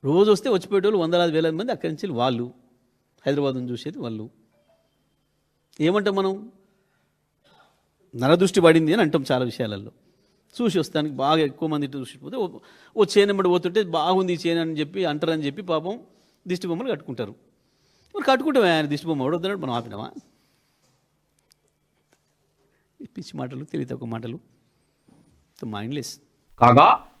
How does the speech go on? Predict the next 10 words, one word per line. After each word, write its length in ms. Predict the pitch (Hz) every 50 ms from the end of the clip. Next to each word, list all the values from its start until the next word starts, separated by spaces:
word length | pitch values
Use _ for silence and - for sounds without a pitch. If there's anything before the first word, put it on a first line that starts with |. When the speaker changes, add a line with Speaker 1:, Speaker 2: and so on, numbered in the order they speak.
| - -
Speaker 2:
పవన్ 240 | 180 226 254 262 240
కళ్యాణ్ 320 | 240 233 226 220 202 143
వ్యాఖ్యలు, 520 | 117 127 156 151 - 185 196 226 277 - - - - 104
వాటికి 420 | 117 165 226 262 240 240 247 -
బీఆర్ఎస్ 440 | 117 135 170 196 208 208 202 - -
కౌంటర్ 320 | - 147 175 185 214 202 185
ఇవ్వడం 360 | 170 165 156 165 175 165 110
రాజకీయంగా 600 | 120 139 170 165 175 170 185 175 156 147 147 151
ఆసక్తిగా 600 | 147 143 127 143 - 160 - - 139 131 131 120
మారింది. 400 | 110 107 101 101 92 87 87